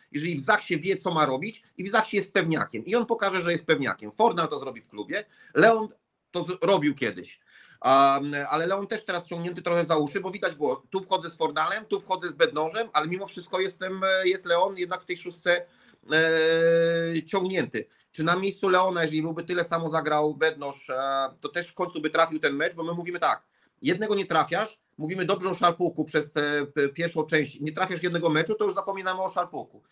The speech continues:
Zapominamy o Bednożu po jednym nieudanym meczu, więc, e, nie-, Nikola ciągnie tych chłopaków.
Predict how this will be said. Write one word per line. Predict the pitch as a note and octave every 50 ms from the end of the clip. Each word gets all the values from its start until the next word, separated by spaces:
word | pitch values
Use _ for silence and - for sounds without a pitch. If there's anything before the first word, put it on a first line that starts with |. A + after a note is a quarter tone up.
| _ - _ _
Zapominamy | - D3+ D3 E3+ F3 F#3 F#3 F#3 F#3+ F#3+
o | F#3
Bednożu | D#3+ F#3 E3 E3+ G3 F#3 F#3
po | F3 F3+
jednym | F#3+ F#3+ F3+ F#3 F#3
nieudanym | F#3 F#3 E3+ F3+ F3+ F#3 F3+ F3
meczu, | E3+ D3+ - - G#3+
więc, | A3 - F3+ E3 D#3+
e, | E3 E3+ - - - D#3+ D#3
nie-, | D#3+ E3+ E3+ E3 E3 E3
Nikola | F3 E3+ - E3+ E3+ F3+
ciągnie | F3+ - G#3 G3+ F3+ E3+ E3 -
tych | C#3+ C3+
chłopaków. | - C#3 C#3 - A2 - - - -